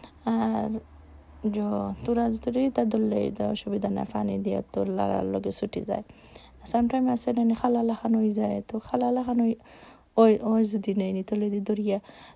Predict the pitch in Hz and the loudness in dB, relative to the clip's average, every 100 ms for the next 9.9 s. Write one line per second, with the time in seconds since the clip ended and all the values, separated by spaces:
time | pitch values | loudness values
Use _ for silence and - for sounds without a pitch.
0 | - 226 208 220 226 214 240 233 240 233 | -6 -2 2 2 2 0 2 4 4 4
1 | 226 214 208 220 220 196 185 190 196 214 | 4 4 2 2 0 0 -2 -2 -4 -6
2 | - 247 269 277 269 247 - 220 220 208 | -6 -2 0 2 2 0 0 -2 0 -2
3 | 208 - - 294 277 - - 202 202 - | -2 -8 -2 -2 -2 -6 -4 -2 -2 -4
4 | 196 196 196 196 196 208 220 226 262 311 | -4 -2 -2 -4 -6 -4 0 0 2 2
5 | 269 240 233 226 208 208 208 202 190 175 | 4 4 2 0 0 -2 0 2 2 0
6 | - - 202 - 190 214 - - - - | -2 -2 -2 -2 -4 -4 -6 -14 -16 -18
7 | - 233 - 311 311 302 208 220 226 226 | -12 -12 -4 0 0 0 -2 0 2 2
8 | 226 220 208 196 202 202 208 - 196 - | 2 2 0 0 -2 -2 -4 -8 -12 -4
9 | 214 240 254 240 233 214 220 - 202 | 0 2 2 0 -2 -2 -4 -4 -4